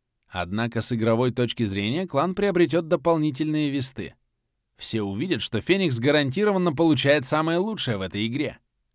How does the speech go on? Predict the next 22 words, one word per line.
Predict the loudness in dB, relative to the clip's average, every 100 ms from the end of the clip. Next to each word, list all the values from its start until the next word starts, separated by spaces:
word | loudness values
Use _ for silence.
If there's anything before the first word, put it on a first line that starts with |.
| _ _ _ _
Желаешь | -2 2 6 6 6
быть | 2 0
лучшим? | -2 -4 -2 -2 -2 _ _
Будь | -8 -6 -4
с | -6
Фениксом. | -6 -6 -8 -12 -14 _ _ _ _ -4
А | 0
всякие | 4 4 6 2
кланы, | 4 2 2
вроде | 2 4 4
легенд | 4 4 4
Барлеоны, | 4 4 4 2 0 -4
будут | -2 -2 0
там, | 2 2
где | 2 4 2
им | 2
и | -6
положено | -2 0 2 0 0 -2
находиться. | -4 -4 -4 -6 -10 -16 _ _ _ -12
Глубоко | -4 0 2 2 2 0
в |
арьергарде. | 2 0 -2 -4 -6 -8 -16